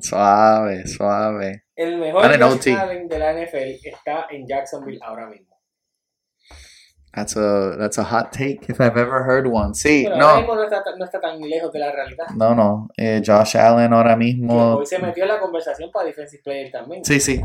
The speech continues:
Speaker 1: No, y ese Josh Allen siempre ha sido bueno, este, pero
Speaker 2: No tenía ayuda. Ahora tiene ayuda, pues hay que darle, este, atención a otros jugadores de
Speaker 1: Claro,
Speaker 2: defensa.
Speaker 1: claro. No, no. Eh,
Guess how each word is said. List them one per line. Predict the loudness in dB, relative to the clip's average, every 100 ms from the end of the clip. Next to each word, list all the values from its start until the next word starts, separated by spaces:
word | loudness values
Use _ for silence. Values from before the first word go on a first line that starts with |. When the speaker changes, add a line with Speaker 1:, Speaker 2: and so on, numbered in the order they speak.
| 4
Speaker 1:
No, | 8 8
y | 8
ese | 4 4
Josh | 2 2
Allen | 2 0 0
siempre | -4 -4 -4
ha |
sido | -2 0 0
bueno, | 2 2 0 -2 -6 -10
este, | -6 -6 -6 _ 0 0 0 -2 -4 -8 -4
pero | -2 0 -2 -4 -4 -8
Speaker 2:
No |
tenía | -10 -12 -10
ayuda. | -10 -8 -10 -10
Ahora | -12 -10
tiene | -8
ayuda, | -4 -4
pues | -4 -4
hay |
que | -4
darle, | -6 -4 -4 -4 -6
este, | -10 -10 -8 -4 -4 -6 -10
atención | -10 -12 -10 -12
a | -10
otros | -10 -6
jugadores | -4 -2 0
de |
Speaker 1:
Claro, | 2 2
Speaker 2:
defensa. | 0 -10 -20 -16
Speaker 1:
claro. | -6 -6 -4
No, | 0 2
no. | 2 0 -4 -8
Eh, | -6